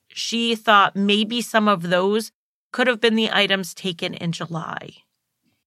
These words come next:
But Belinda said it wasn't just clothes that were missing, but other things that were found.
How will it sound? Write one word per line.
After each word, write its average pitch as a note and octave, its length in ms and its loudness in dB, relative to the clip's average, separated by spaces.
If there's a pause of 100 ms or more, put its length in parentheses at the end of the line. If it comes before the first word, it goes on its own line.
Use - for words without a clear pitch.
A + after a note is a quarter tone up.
(600)
But A3+ 160 -2
Belinda C4+ 340 4
said E4+ 180 2
it B3+ 100 2
wasn't A3 260 0
just G#3+ 220 -4
clothes A3 460 -2
that G3 200 2
were F#3 180 0
missing, G#3+ 600 0
but G3 240 0
other C4 280 0
things A#3 340 -4
that G3 200 2
were F3 140 -2
found. E3+ 600 -2